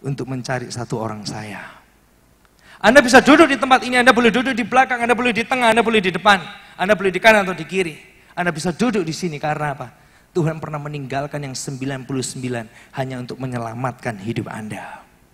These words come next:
Oleh sebab itu kita percaya dua ribu empat belas, satu mujizat demi satu mujizat akan Tuhan kerjakan dalam masing-masing pribadi hidup Anda. Karena apa? Satu orang itu berhar-, berharga.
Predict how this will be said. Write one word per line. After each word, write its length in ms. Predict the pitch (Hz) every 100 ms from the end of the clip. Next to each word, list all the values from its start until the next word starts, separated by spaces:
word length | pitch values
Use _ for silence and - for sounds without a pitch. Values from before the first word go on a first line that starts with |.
| _ _ _ _ _ _ _
Oleh 140 | 143 156
sebab 240 | 147 151
itu 80 | 180
kita 160 | 175 170
percaya 420 | - 143 185 156 120
dua 160 | 139
ribu 240 | 139 135 127
empat 160 | 120 -
belas, 560 | 127 - - - - _ _ _ _ _
satu 640 | - - - 165 170 - 147 - _ _
mujizat 640 | 147 139 - 156 156 -
demi 240 | - 147 151
satu 240 | 160 147
mujizat 560 | 143 131 - 147 - 113 - - - -
akan 260 | 147 160 139
Tuhan 180 | 135 143
kerjakan 580 | 143 131 - 190 196 220
dalam 240 | 165 143
masing-masing 800 | 139 185 185 208 185 202 208 180
pribadi 560 | 151 160 156 139 139 131
hidup 160 | 127 -
Anda. 320 | 139 127 107
Karena 400 | 127 120 127 127
apa? 160 | 143 - -
Satu 480 | - 160 156 143 -
orang 400 | 135 139 139 139
itu 240 | 131 135
berhar-, 800 | - - 98 90 110 123 165 185 - - _ _ _ -
berharga. 560 | - 113 - - -